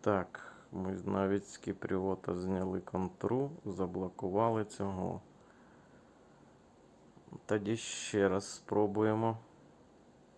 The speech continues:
Добре. Зараз буде підрізка мани.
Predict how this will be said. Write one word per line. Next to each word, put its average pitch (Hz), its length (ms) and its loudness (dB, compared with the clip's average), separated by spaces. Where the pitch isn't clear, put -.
Добре. 98 760 2
Зараз 110 520 0
буде 98 380 -2
підрізка 98 600 -4
мани. 95 500 0